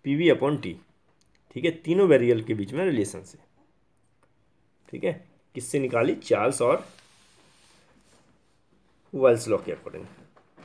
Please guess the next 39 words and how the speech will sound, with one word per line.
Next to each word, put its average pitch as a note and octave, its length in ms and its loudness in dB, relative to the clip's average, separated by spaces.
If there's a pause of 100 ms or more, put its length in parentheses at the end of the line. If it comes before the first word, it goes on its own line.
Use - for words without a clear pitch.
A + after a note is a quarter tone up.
(220)
तो A2+ 60 -18
फ्रेंड्स, B2+ 280 -4
ये A#2+ 60 -2
समझ A2+ 300 -4
में E3 140 4
आई D#3+ 120 6
होगी D3+ 200 4
आपको, C3+ 360 -4 (760)
ये B2+ 100 -10
बहुत A#2 320 0
ईजी A#2+ 200 -6
थी, D3+ 260 -10 (800)
हैं, E3+ 180 -4
सिर्फ A#2+ 260 -8
अपन A#2 300 -4
को A2+ 100 -6
दो G#2+ 180 -2
रूल्स A2+ 320 -6
याद A#2 160 0
होने B2+ 140 -4
चाहिए, C3+ 200 -4
वेल्स G2 320 -4
लॉ A#2+ 100 0
और B2+ 220 2
चार्ल्स G2 260 -8
लॉ, A2 120 -8 (540)
उनको B2 180 -2
कंबाइन G#2 380 -4
कर A2+ 180 -4
देंगे, B2 320 -2 (360)
उसकी - 280 -10
तरह G#2 200 -2
अपनी A#2 280 -6
तीनों A#2 420 -4 (340)
वेरिएबल्स F#2+ 440 -6
में F3 120 -4
रिलेशन F2+ 260 -8
आ D#2+ 80 -14
जाएंगे। - 300 -20